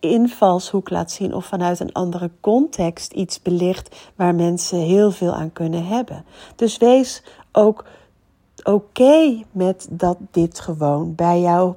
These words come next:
past en bij jou hoort. En als iemand tegen jou zegt van, "Wat ben je weer diep aan het nadenken?" Dan zeg je, "Oh, vind je? Ik vind het precies diep genoeg." Of,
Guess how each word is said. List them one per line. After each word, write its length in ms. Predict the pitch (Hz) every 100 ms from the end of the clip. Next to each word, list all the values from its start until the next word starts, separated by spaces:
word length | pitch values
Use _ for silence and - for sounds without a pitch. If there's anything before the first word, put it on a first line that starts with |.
| _
past 400 | - 330 - -
en 220 | - 180
bij 220 | 170 170 170
jou 300 | 170 170 165
hoort. 440 | 180 233 269 202
En 100 | 180
als 120 | 180
iemand 300 | - 185 185
tegen 320 | 196 175 -
jou 220 | 185 170 170
zegt 360 | 185 175 - - - - - - -
van, 160 | 175
"Wat 140 | 180 170
ben 180 | 180
je 60 | 175
weer 180 | 180 170
diep 220 | 185 180
aan 120 | 175
het 120 | 170
nadenken?" 680 | 185 214 254 208 170 165 -
Dan 120 | 190
zeg 220 | 185 185 -
je, 80 |
"Oh, 240 | - 330 302
vind 380 | - 269 277 -
je? 200 | 269 339 _
Ik 100 | -
vind 180 | 220 190
het 240 | 185 _
precies 460 | - 165 185 175 -
diep 200 | 185 -
genoeg." 500 | 269 339 381 - - _ _ _ _ - _ _ _ _ _
Of, 320 | 214 208 -